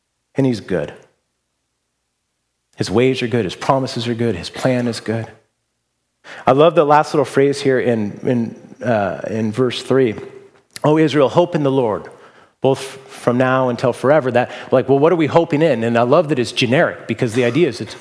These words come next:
whatever it is. Whatever promise he's given, you can hope that that will come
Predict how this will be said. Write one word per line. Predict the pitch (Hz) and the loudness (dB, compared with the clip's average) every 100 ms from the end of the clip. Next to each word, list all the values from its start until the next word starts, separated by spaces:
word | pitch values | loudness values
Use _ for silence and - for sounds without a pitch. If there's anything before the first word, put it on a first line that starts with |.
| - | -6
whatever | 107 127 139 127 | -2 0 0 -2
it | 107 | -4
is. | - 92 - - _ _ _ _ _ _ - | -6 -10 -12 -14 _ _ _ _ _ _ 0
Whatever | 131 147 151 | 2 4 0
promise | - 147 139 135 - | 0 2 2 0 -2
he's | 107 | -4
given, | - 107 113 | -2 -2 -2
you | |
can | 113 113 | -4 -4
hope | - 113 | -2 -2
that | 107 | -2
that | 107 95 | -4 -4
will | 104 | -4
come | 95 - 90 | -8 -12 -12